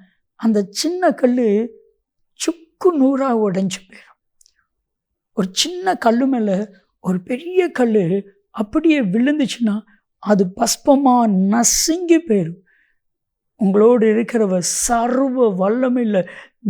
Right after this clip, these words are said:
ஜெய்வாதி தேவன். உங்களை தொடணும்னா ஆண்டவரை தொடணும். ஏன்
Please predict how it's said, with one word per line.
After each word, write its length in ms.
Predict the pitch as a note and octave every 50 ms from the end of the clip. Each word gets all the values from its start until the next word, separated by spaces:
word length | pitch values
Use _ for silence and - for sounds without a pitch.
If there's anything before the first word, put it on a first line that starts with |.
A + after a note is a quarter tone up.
| D#3+ -
ஜெய்வாதி 800 | - A#3 A#3 B3 A#3 B3+ B3+ B3+ B3+ C4 C4 C4 B3+ A#3 G#3 A3 A3
தேவன். 380 | F#3+ G3 F#3 F3+ F3+ - _ _ _ _ _ _ _ _ _ _ _ _ _ _ _ _ _ _
உங்களை 340 | - G3 G3 F#3 F#3+ F#3+ F#3 F#3 - _ - B3
தொடணும்னா 500 | B3 A#3 B3 C4+ C4 C4 B3 A#3+ G#3+ G3 G3 - _ _ _ _ _ _ _ -
ஆண்டவரை 580 | F#3 A3+ A#3 A3+ A#3 A3 G#3 G#3 G3 F#3+ F#3 F#3+ -
தொடணும். 400 | G#3+ F#3+ G3 G3+ F#3 F#3 - _ _ _ _ _ _ _ _ _ _ _ _ _ _
ஏன் 300 | - G#3 A#3 B3 B3